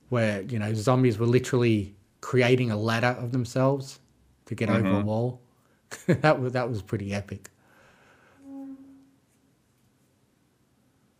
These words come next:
Speaker 2: It was more so they just piled up and piled up and piled up like rats.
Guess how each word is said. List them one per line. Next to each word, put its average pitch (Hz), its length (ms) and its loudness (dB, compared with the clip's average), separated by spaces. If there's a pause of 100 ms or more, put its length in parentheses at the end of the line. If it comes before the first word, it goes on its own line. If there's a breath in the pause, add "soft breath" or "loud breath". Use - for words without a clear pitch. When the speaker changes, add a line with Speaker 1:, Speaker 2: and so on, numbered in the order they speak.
(960)
Speaker 2:
It 92 40 -4
was 101 140 2
more 104 200 6
so 120 120 0
they 104 120 4
just 85 280 -4
piled 92 420 2
up 98 180 4
and 85 120 -4
piled 90 360 0
up 95 140 2
and 85 160 -8
piled 90 340 0
up 95 180 -2
like 85 160 -4
rats. 85 720 0